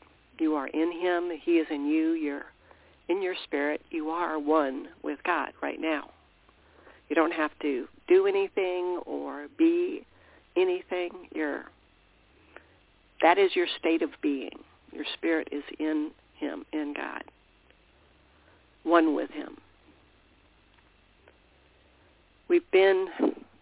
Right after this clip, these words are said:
for quite some time talking about how our soul is in process. And it's going to probably be that way for our entire, our,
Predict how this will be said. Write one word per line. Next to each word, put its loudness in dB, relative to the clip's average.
for 2
quite 4
some -6
time -2
talking -6
about -2
how -2
our 0
soul -2
is 2
in 0
process. -6
And 2
it's 2
going 0
to -12
probably -2
be 0
that -2
way -2
for 4
our 2
entire, -4
our, -2